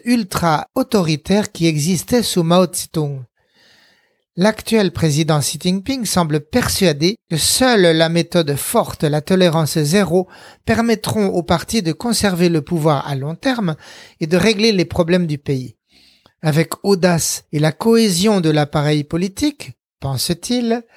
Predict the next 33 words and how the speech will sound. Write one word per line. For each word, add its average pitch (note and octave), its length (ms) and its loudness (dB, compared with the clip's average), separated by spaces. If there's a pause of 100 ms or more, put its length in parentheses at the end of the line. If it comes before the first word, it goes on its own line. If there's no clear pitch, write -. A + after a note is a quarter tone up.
(400)
rien F3+ 520 0
ni E3 160 -2
personne G3 560 0
ne D#3+ 100 2
pourra D#3 540 -2
empêcher G3+ 520 0
la E3 140 2
Chine F3+ 400 0 (160)
de D#3+ 100 -2
s'imposer F#3+ 680 2
comme D3 260 -2
première G#3+ 540 0
puissance F3+ 500 -2
mondiale E3 520 2 (120)
et D#3 80 -2
de D#3 120 2
briser F3 400 0
les E3 140 4
reins D3+ 240 0
aux A3+ 120 2
États-Unis E3+ 760 0
sans F3+ 220 0
plus F3+ 320 0
aucun G#3 420 0
obstacle E3+ 840 -2
pour D3+ 260 -4
imposer D#3 580 0
son F3 360 2
influence D#3+ 720 0
sur D3 200 -2
les C#3+ 120 2
cinq D3+ 420 -2
continents. D#3+ 600 -4